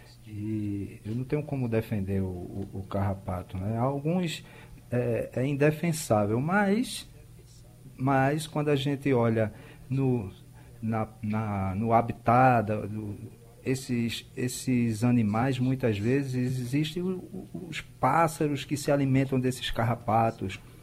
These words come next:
É comum você ver em cima de uma vaca, de um boi, um pássaro que tá ali, ele tá se alimentando dos carrapatos. Então, se tivéssemos que dizer qual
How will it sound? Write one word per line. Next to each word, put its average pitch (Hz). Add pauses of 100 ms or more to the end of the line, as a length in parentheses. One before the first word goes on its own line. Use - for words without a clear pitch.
(360)
É 123
comum 139
você 147
ver 131
em 127
cima 127
de 117
uma 117
vaca, 110
de 107
um 107
boi, 117 (380)
um 113
pássaro 117
que -
tá 117
ali, 110
ele 117
tá 127
se 139
alimentando 143 (500)
dos 180
carrapatos. 117
Então, 160 (360)
se -
tivéssemos 160
que 160
dizer 131
qual 160